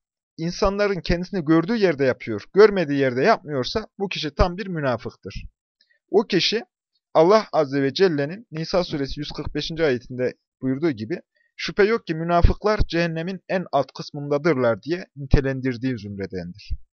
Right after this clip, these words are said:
Yani onlar Firavun'a uyanla-, uyanlarla birlikte cehennemin Haviye diye bilinen çukurunda olacaklardır. Eğer bu kişinin tevhid inancı sağlam olsaydı,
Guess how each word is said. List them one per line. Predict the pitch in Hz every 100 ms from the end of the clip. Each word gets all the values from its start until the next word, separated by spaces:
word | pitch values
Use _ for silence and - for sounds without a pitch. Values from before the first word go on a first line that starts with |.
| _ _ _ -
Yani | 180 175
onlar | 151 165 165 180 240 - - _ _ _ _ _ _ _ _ _
Firavun'a | - 165 175 180 196 214
uyanla-, | - 160 151 147 135 123 -
uyanlarla | 147 151 156 190 170 131
birlikte | 127 120 117 196 220 - 165
cehennemin | 160 165 160 175 220
Haviye | - 160 160 160 190 135
diye | 131
bilinen | 123 147 180 196
çukurunda | - - 143 147
olacaklardır. | 143 120 95 - 101 95 - - -
Eğer | 180 196 180
bu |
kişinin | 226 190 - 139
tevhid | 117 143 175 180
inancı | 160 139 117
sağlam | 110 - 165 202
olsaydı, | 139 113 123 117 180